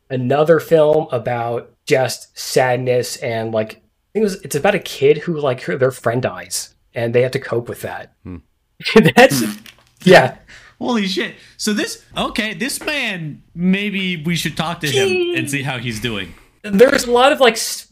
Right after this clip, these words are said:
Speaker 1: really, his early work is about separation and dealing with loss.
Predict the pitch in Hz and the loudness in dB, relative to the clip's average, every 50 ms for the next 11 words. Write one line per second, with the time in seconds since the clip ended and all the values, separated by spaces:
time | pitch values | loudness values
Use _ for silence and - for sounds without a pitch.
0 | _ _ - - 226 226 247 208 - - - - 196 180 170 170 - 180 185 202 | _ _ -2 0 0 2 0 -2 -4 -4 -4 -2 -2 -2 -2 -4 -4 -2 -2 0
1 | 233 254 220 165 143 143 139 135 131 - - - 135 131 127 127 123 120 - - | 0 -2 -2 -2 -2 0 0 -2 -2 -4 -4 -2 -2 0 -2 -2 -4 -8 -10 -12
2 | - _ _ _ _ _ _ _ _ _ _ _ _ _ - 143 123 - - 135 | -14 _ _ _ _ _ _ _ _ _ _ _ _ _ -2 -2 -2 -2 -2 0
3 | 135 143 151 160 160 - - _ _ _ _ _ _ _ _ - - - - - | 2 4 4 4 2 0 -6 _ _ _ _ _ _ _ _ -12 -10 -4 0 2
4 | 139 135 151 139 131 135 139 131 - - 151 143 135 131 135 - 139 123 113 110 | 2 2 2 2 2 2 2 2 2 4 4 4 4 2 0 -2 -2 -4 -4 -4
5 | 107 - 117 123 123 120 107 107 - - 104 101 - - - - - - - | -4 -2 0 2 2 2 0 -2 -4 -2 -4 -4 -4 -4 -8 -8 -8 -8 -10